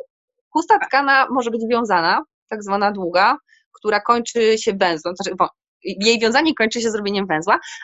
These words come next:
Speaker 1: ale jest też chusta kółkowa. To też jest chusta tkana, tylko ona ma sz-, wszyte z jednej strony dwa kółeczka
Speaker 2: Mhm.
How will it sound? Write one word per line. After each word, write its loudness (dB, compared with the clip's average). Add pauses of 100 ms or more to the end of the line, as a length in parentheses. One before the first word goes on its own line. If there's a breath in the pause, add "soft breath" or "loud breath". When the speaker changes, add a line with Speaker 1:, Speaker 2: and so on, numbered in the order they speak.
Speaker 1:
ale 2
jest 0
też -2
chusta -2
kółkowa. 0
To -4
też 0
jest -2
chusta -4
tkana, -4
tylko -6
ona 0
ma -2
sz-, -10
wszyte -4
z -10
jednej -6
strony -4
dwa -2
kółeczka -4
Speaker 2:
Mhm. -6